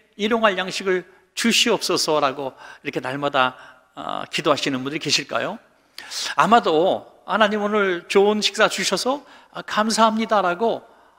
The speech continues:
어, 눈에 보이는 음식을 앞에 놓고는 기도하지만 아직 준비되지 못한 음식을, 어, 믿음의 눈으로 바라보면서 "주님, 일용할 양식을 주실 줄로, 어, 믿습니다"라고 기도한다는 거,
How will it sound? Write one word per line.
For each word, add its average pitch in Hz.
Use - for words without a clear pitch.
어, 170
눈에 233
보이는 214
음식을 208
앞에 202
놓고는 247
기도하지만 170
아직 -
준비되지 226
못한 202
음식을, 175
어, 165
믿음의 247
눈으로 226
바라보면서 156
"주님, 185
일용할 175
양식을 160
주실 147
줄로, 135
어, -
믿습니다"라고 151
기도한다는 147
거, 196